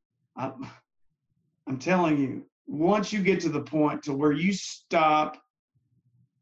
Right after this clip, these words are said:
worrying about what everybody else is doing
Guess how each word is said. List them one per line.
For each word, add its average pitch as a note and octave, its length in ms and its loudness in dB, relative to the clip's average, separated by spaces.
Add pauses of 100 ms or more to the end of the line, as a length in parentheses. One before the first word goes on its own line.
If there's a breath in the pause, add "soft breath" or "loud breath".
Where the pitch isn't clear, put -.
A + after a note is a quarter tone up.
(1300)
worrying G#3 640 4
about D#3+ 400 0
what - 140 -8 (100)
everybody F#3+ 640 2
else D3+ 260 0
is A#2+ 140 -10
doing C3+ 640 0